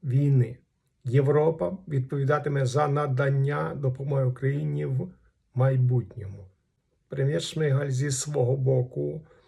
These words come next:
підтверджує, що Україна та С Ш А фактично випрацювали остаточний варіант угоди.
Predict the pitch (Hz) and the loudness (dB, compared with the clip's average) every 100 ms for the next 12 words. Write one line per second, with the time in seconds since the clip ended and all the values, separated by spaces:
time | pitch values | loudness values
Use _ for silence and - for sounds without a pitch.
0 | _ - 151 - 139 131 120 127 127 - | _ -10 -10 0 4 4 4 4 2 2
1 | 143 131 139 147 143 131 131 127 135 127 | -4 -2 -2 -2 -4 -4 -6 -4 -4 -2
2 | - 151 156 160 151 - - 143 131 - | -2 -2 -2 -6 -12 -20 -8 -6 -6 -6
3 | 156 160 - 160 139 143 139 139 127 156 | -6 -4 -4 -2 0 0 0 -4 -6 -4
4 | 143 139 127 127 131 131 123 139 151 - | -4 -4 -4 -4 0 0 0 -4 -8 -10
5 | _ _ _ 123 127 123 123 123 123 151 | _ _ _ 2 4 6 4 2 -2 2
6 | 123 131 120 101 | 6 6 4 0